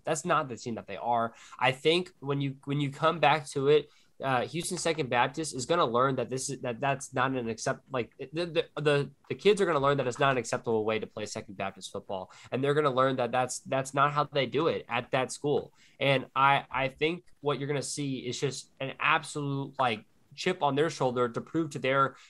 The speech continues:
coach and prove to everybody at their school that they are this team. They are the second best team in this, uh, and, and, and, like, in that area, whatever. And, and I think that they just, they come out and they put a ga-, they put a,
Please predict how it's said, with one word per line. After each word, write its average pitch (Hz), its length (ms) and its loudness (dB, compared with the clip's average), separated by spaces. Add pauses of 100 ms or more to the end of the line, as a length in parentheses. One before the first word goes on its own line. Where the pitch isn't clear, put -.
coach 151 400 4
and 123 120 -6
prove 165 220 0
to - 140 -2
everybody 143 320 2
at 113 120 -4
their 143 140 2
school 139 420 -2 (200)
that 143 100 2
they 196 140 8
are 160 260 4
this 127 180 -6
team. 104 360 -6
They 170 240 6
are 170 260 8
the 139 80 0
second 139 320 -2
best 131 240 -2
team 139 160 -2
in 127 60 -4
this, 113 160 -4 (100)
uh, 143 40 -2
and, 131 500 0
and, 131 340 -6
and, 131 120 -8
like, 117 260 -4
in 139 100 -8
that 127 220 -4
area, 127 320 -2
whatever. 117 460 -2 (280)
And, 135 180 0 (280)
and 131 160 -2
I 135 180 4
think 147 380 -2 (160)
that 127 320 4 (500)
they 127 200 -4
just, 143 300 -2 (120)
they 139 100 -6
come 147 240 -4
out 123 300 0
and 113 100 -8
they 123 140 -2
put 127 200 -6
a 120 60 -2
ga-, 117 340 -8
they 143 120 0
put 170 180 0
a, - 160 2